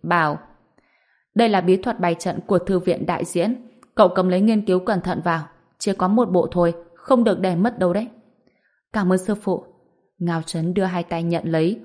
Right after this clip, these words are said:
vô cùng vui vẻ. La Thuần nói với ba người kia, "Mọi người thích gì cũng có thể nói với tôi. Tôi đây chẳng có gì, chỉ có mấy loại bí tịch kỳ lạ khó kiếm là rất nhiều." Hai lão thanh bỏ ra mấy chục năm,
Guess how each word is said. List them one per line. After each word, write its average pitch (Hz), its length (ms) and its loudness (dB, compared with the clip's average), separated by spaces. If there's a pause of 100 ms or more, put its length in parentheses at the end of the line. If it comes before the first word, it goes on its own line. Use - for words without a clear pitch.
(120)
vô 214 360 0
cùng 175 180 0
vui 170 220 2
vẻ. 170 300 -2 (600)
La 220 260 0
Thuần 175 280 -2
nói 165 240 0
với 175 100 4
ba 202 180 -4
người 185 220 2
kia, 160 340 0 (1000)
"Mọi 208 180 4
người 196 140 4
thích 262 220 -2
gì 180 180 2
cũng 202 300 -2
có 208 100 0
thể 220 160 -4
nói 165 220 0
với 170 100 0
tôi. 175 260 -2 (420)
Tôi 240 140 6
đây 233 160 4
chẳng 185 220 -6
có 175 160 -2
gì, 180 280 -4 (260)
chỉ 202 140 0
có 196 160 -2
mấy 202 160 2
loại - 200 0
bí 190 120 4
tịch 240 300 -2
kỳ 180 120 2
lạ 170 220 2
khó 180 260 0
kiếm 180 320 0
là 220 160 -2
rất 240 180 -2
nhiều." 180 220 2 (960)
Hai 180 200 -8
lão 160 160 -6
thanh 175 320 -6
bỏ 180 140 -2
ra 170 200 -8
mấy 170 260 0
chục 226 180 -6
năm, 160 260 0